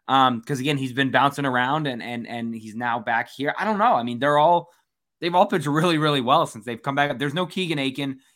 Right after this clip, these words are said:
There's no, like, you know, Mike Baumann looked good for a while and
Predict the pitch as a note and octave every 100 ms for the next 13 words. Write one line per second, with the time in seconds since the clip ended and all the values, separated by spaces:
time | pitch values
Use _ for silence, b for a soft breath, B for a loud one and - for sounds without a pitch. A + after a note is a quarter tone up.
0 | b D3 D3 C3+ D3 D#3+ D#3 D3 A#2+ C3+
1 | C3 A2 G#2 A#2+ C#3 D3+ C#3 C3+ D3 C#3
2 | C3+ D3 C#3+ C#3 C3 C3+ C3+ B2+ B2+